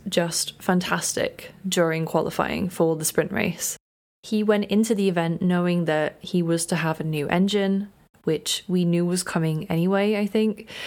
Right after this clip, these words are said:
And with this upgrade, regardless of qualification, he was going to take a five-place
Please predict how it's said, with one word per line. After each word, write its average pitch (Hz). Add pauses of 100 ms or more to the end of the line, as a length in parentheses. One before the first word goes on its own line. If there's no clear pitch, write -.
(320)
And 175 (200)
with 208
this 214
upgrade, 170
regardless 180
of 165 (160)
qualification, 214
he 208
was 214
going 190
to 185
take 160
a 175
five-place -